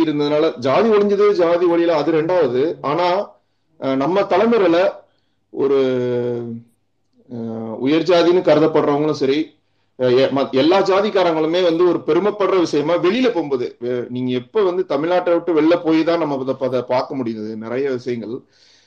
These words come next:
ஆம், எல்லாரோட பேர்லயுமே அந்த ஜாதி இருந்தது. ஆனா நம்ம ஊர், நம்ம ஊர் பேர் மட்டும், நம்ம ஊருக்காரங்க பேர் மட்டும், I mean, தமிழ்நாட்டுல இருந்து வர்றவங்க பே-, இதுல வந்து ஜாதி பேரே இல்ல. For,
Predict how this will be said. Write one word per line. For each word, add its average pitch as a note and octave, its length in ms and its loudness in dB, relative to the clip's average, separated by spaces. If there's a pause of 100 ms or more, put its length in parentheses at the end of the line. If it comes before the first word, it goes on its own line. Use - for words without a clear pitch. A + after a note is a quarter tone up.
(260)
ஆம், A#2 800 -2 (760)
எல்லாரோட G3+ 580 8
பேர்லயுமே F#3+ 440 6
அந்த E3+ 160 4
ஜாதி C3+ 320 2
இருந்தது. G#2+ 480 -2
ஆனா D#3+ 200 2
நம்ம F3 340 4
ஊர், A#3+ 400 2
நம்ம E3 280 0
ஊர் A#3+ 100 4
பேர் D#3+ 200 2
மட்டும், C#3+ 340 -2 (420)
நம்ம F3 300 0
ஊருக்காரங்க D3+ 500 2
பேர் C#3+ 220 2
மட்டும், B2+ 300 -2
I B2+ 100 -4
mean, C#3 160 -4
தமிழ்நாட்டுல F3+ 460 0
இருந்து D#3+ 180 -2
வர்றவங்க B2+ 300 -2
பே-, A#2+ 180 -4
இதுல B2 200 -2
வந்து B2+ 340 -4 (280)
ஜாதி B2 320 -2
பேரே D#3 320 2
இல்ல. A#2+ 320 -2 (540)
For, A#2 100 -6